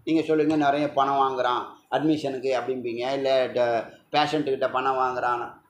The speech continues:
வாங்கிட்டு போறான், என்னையா பண்ண போறான்? watchman வேலை தான் பார்க்க போறான் அவன், வேற ஒண்ணும் பண்ண முடியாது. வேற ஒண்ணும் பண்ண முடியாது. என்னத்த பணத்தை எடுத்துட்டு சாப்பிட முடியுமா? ஒண்ணும் பண்ண முடியாது.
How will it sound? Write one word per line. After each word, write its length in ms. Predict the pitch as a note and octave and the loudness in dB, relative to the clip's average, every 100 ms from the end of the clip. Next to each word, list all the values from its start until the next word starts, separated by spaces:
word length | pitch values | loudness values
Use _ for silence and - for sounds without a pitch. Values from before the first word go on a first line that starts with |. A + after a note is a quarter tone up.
| _ C#3 | _ -2
வாங்கிட்டு 520 | D#3+ G3+ A3+ G#3 D#3+ | 2 2 2 0 0
போறான், 320 | D#3+ D#3 D3 | 2 2 2
என்னையா 480 | C#3 D3+ G#3 A3+ - | 0 0 2 4 4
பண்ண 280 | F3+ D3 B2+ | 4 0 0
போறான்? 520 | B2 B2 B2 A#2 A2 | 0 0 0 0 0
watchman 520 | C#3 C#3 F3+ E3+ D#3 | 0 0 -2 0 0
வேலை 140 | D3 C#3+ | 0 2
தான் 200 | F3 D#3 | 0 2
பார்க்க 260 | C3 A#2+ | 2 0
போறான் 300 | G#2+ G#2 G2 | -2 -4 -4
அவன், 220 | F#2+ - - | -8 -14 -6
வேற 260 | A#2 C3+ C#3+ | 0 2 4
ஒண்ணும் 300 | D#3+ G#3 G3 | 2 2 0
பண்ண 180 | D#3 | 0
முடியாது. 500 | E3 D3+ A#2+ G2 - - _ - - _ _ _ _ _ _ _ _ _ _ _ C3+ | 0 -2 -2 -4 -10 -20 _ -20 -20 _ _ _ _ _ _ _ _ _ _ _ 2
வேற 160 | D#3 | 4
ஒண்ணும் 360 | D#3+ F#3 A3+ C4 | 4 4 0 2
பண்ண 180 | G3 D3+ | 2 0
முடியாது. 380 | C3+ B2 A#2 - - | -4 -8 -10 -16 -8
என்னத்த 420 | C3+ G3 F4+ F4 | 0 2 4 4
பணத்தை 360 | E3+ D#4+ E4 A#3 | 2 2 4 4
எடுத்துட்டு 400 | G3+ G#3 G#3 G3+ | 4 0 0 2
சாப்பிட 320 | F3 F3 F3 | 4 4 2
முடியுமா? 500 | D#3+ C#3+ C3 B2 - _ _ _ _ _ _ _ _ _ _ _ _ _ _ _ _ _ _ _ _ _ _ _ _ _ _ _ _ _ _ - - _ _ _ _ _ | 0 -4 -6 -10 -14 _ _ _ _ _ _ _ _ _ _ _ _ _ _ _ _ _ _ _ _ _ _ _ _ _ _ _ _ _ _ -20 -20 _ _ _ _ _
ஒண்ணும் 380 | C#3 F3+ D4 D#4+ | -4 -4 -4 -4
பண்ண 180 | - B2 | -4 -4
முடியாது. 500 | A2 F#2+ E2+ G#2 | -6 -8 -10 -14